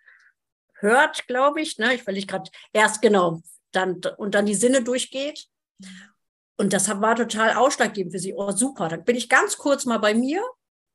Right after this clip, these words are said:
und kann einfach mal in mich reinspüren.“ Und für die war das total sinnvoll einfach. Und das macht sie einfach öfter mal in ihrem Lehrerinnenalltag, ähm, kurz mal innezuhalten. Da hat er sogar den Schülern das gezeigt, was ich auch großartig fand. <laughs>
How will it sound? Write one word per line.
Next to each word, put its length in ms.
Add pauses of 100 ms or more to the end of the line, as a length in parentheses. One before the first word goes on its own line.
(420)
und 200
kann 180
einfach 300
mal 180
in 80
mich 180
reinspüren.“ 600
Und 240
für 100
die 180
war 100
das 180
total 600 (260)
sinnvoll 560
einfach. 360
Und 100
das 120
macht 240
sie 120
einfach 280
öfter 260
mal 220
in 120
ihrem 380 (400)
Lehrerinnenalltag, 1300
ähm, 480 (340)
kurz 180
mal 80
innezuhalten. 520
Da 80
hat 100
er 140
sogar 220
den 120
Schülern 380
das 180
gezeigt, 380
was 140
ich 160
auch 140
großartig 540
fand. 160
<laughs> 400